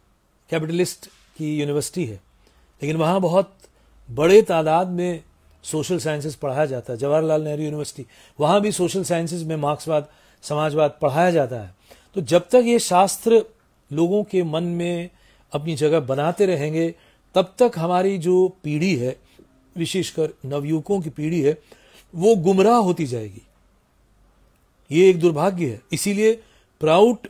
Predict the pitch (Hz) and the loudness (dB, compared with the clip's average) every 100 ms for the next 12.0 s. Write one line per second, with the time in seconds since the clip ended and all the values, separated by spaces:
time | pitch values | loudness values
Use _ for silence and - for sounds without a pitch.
0 | _ - 190 196 208 165 139 180 - 160 | _ -2 4 6 4 2 -2 -2 -2 -2
1 | 175 214 214 165 165 175 175 165 175 185 | 0 -2 -2 -2 -2 0 0 0 -2 -4
2 | 170 160 180 185 196 208 135 101 _ _ | -4 -4 -6 -6 -2 -4 -4 -10 _ _
3 | _ _ _ _ _ _ - 151 160 165 | _ _ _ _ _ _ -4 -2 0 0
4 | 175 190 175 240 247 233 220 202 202 175 | 2 2 2 -2 -2 0 -2 -2 -4 -2
5 | 170 165 180 156 127 156 180 185 185 170 | -4 -2 -2 -2 -2 -6 -4 0 -2 0
6 | 151 139 143 139 - 165 170 - 180 202 | -4 -4 -6 -6 -6 -6 -6 -4 -4 -6
7 | - _ _ - - 185 208 220 - 170 | -12 _ _ -14 -6 0 0 0 -2 -4
8 | 147 147 156 151 156 - 196 - 147 135 | -2 -4 -8 -6 -6 0 0 0 -8 -6
9 | 143 151 147 151 151 175 175 156 135 143 | -6 -6 -6 -4 -4 -2 -4 -4 -10 -8
10 | 160 - _ _ - - 160 170 208 202 | -10 -12 _ _ -12 -4 2 6 6 4
11 | 165 156 160 180 185 208 196 127 95 | -4 -4 -2 -2 -2 -2 -4 -4 -10